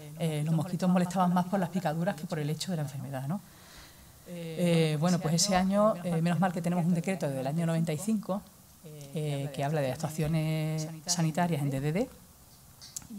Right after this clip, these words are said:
y que es un, es un decreto que a pesar, o sea, que a pesar de que tiene un lenguaje antiguo, podemos decir, pero tiene unas ideas muy claras, muy concretas, y fueron fantásticos a la hora de,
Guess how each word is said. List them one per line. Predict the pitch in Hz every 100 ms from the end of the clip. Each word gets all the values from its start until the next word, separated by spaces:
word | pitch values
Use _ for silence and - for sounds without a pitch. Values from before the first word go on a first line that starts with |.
| 190 180
y | 202 196 180 170 175
que | 175
es |
un, | 156 185 180 175 170 - 165 196 196
es | 170
un | 190
decreto | 185 208 175 147
que | 165
a |
pesar, | 151 139 185 180 180 -
o |
sea, | - 151
que | 131 131 127
a |
pesar | - - 180
de | 190
que | 190
tiene | 185 185
un | 185 180 175
lenguaje | 175 165 185 156
antiguo, | 147 143 208 156 165 139 143
podemos | 151 143 139
decir, | 151 190 180 - - 170 156 165
pero | 165 156
tiene | 170 175
unas | 175
ideas | 180 185
muy | 156
claras, | 165 156 147
muy | 151
concretas, | 147 143 160 147 160
y | 165 160
fueron | - 170
fantásticos | 165 151 147 165 175 160
a |
la | 151
hora | 139 143
de, | 147 139